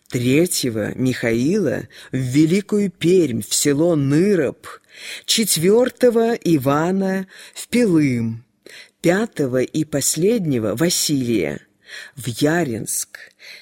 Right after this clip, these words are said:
Зятя их, князя Черкасского, с женой и порученными ей детьми её брата Фёдора Никитича, шестилетним сыном Михаилом и его маленькой сестрой, на Белоозеро.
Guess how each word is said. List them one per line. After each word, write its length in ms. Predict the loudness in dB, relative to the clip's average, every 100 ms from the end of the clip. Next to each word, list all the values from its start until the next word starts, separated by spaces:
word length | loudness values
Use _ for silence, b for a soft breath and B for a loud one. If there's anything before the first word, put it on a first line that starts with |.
| B
Зятя 640 | -6 0 2 2 0 -2 -4
их, 380 | -4 -2 -2
князя 440 | 0 2 2 2 0
Черкасского, 960 | 0 -2 -2 0 0 -2 -4 -2 -2
с 40 | -2
женой 600 | 0 2 2 2 2 2
и 60 |
порученными 680 | 2 0 0 -2 0 0 0
ей 300 | 0 0 -2
детьми 500 | -2 -2 0 0 2
её 180 | 0 0
брата 540 | 0 -2 -2 -4 -4 B B
Фёдора 480 | -4 0 2 2 0
Никитича, 960 | 2 0 -2 -4 -4 -4 -2 -2 -2 -6 B
шестилетним 760 | -4 -2 0 2 2 2 0 -2
сыном 440 | 0 0 0 2
Михаилом 920 | 2 0 0 0 2 0 0 0 -2 B B
и 80 | 0
его 260 | 2 2 2
маленькой 520 | 2 0 0 -2 -4
сестрой, 760 | -4 -4 -4 0 0 0 -4 -12 b b
на 200 | 0 0
Белоозеро. 960 | 2 0 0 -2 -2 -2 -4 -8 -10